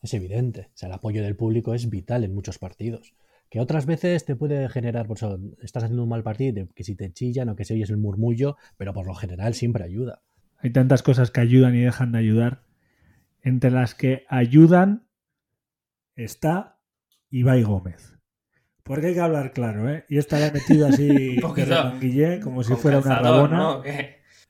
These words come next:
Speaker 2: Sí, la he metido como la, como la han estado metiendo en los últimos partidos a Ibai Gómez, con calzador,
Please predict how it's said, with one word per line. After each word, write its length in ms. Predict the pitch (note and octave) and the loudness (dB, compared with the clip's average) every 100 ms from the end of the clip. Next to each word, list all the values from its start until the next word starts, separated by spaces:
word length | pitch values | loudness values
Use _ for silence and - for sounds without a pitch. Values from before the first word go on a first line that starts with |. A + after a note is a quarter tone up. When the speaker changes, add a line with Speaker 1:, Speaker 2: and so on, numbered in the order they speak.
| _ | _
Speaker 2:
Sí, 400 | - D3+ D3 C#3 | -8 0 2 2
la 140 | C3 | 0
he 40 | C#3+ | 0
metido 400 | D3 D#3+ E3+ E3 | 4 6 6 4
como 280 | C#3+ C#3 C3 | 2 2 2
la, 260 | C#3+ C3+ | 2 -2
como 240 | - C3+ C#3 | -6 0 2
la 120 | D#3 | 4
han 80 | F3 | 2
estado 220 | D#3+ D#3+ | 0 0
metiendo 360 | D#3 E3+ D#3+ | 2 -2 0
en 60 | C#3 | 0
los 100 | A#2+ | 2
últimos 340 | D3+ D3+ D3+ | 2 0 -2
partidos 500 | - C#3+ - E3 C3 | 0 -2 2 2 2
a 40 | C3 | 0
Ibai 220 | D3 D3 | 2 2
Gómez, 460 | D3 D#3+ D3+ F#3 _ _ _ - | 0 0 -2 -4 _ _ _ -2
con 180 | B2+ | -2
calzador, 680 | B2 B2+ B2+ C3+ E3+ E3+ G3 | 0 -2 0 4 4 4 0